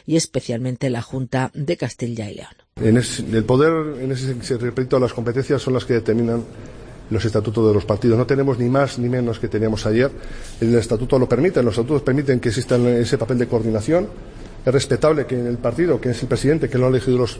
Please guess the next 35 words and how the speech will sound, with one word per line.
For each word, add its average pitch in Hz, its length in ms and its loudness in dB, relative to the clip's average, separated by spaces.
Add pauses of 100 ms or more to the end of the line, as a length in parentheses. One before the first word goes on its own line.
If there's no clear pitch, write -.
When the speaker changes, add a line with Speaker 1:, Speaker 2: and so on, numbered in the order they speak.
Speaker 2:
los 117 260 -2
miembros 127 220 4
del 117 100 0
Partido 123 300 2
Popular 123 340 2 (360)
y 123 80 -2
que - 100 0
el 123 160 2
propio 139 320 0
Comité 131 360 2
Ejecutivo 127 380 0
ayer 123 140 6
ratificó, 120 420 2
entre 120 220 0
ellos 127 160 4
yo, 139 220 2 (400)
pueda 139 240 6
delegar 135 280 2
sus - 200 -6
competencias 147 640 0
en 107 80 0
la 113 80 -2
persona 139 400 -2
que 117 160 0
él 139 100 2
adecuada 123 720 2
o 139 60 2
que 123 60 -2
tenga 123 180 0
más 117 160 0
confianza. 120 420 0
Y 107 40 2
en 120 80 2
ese 113 100 -4
sentido 127 360 0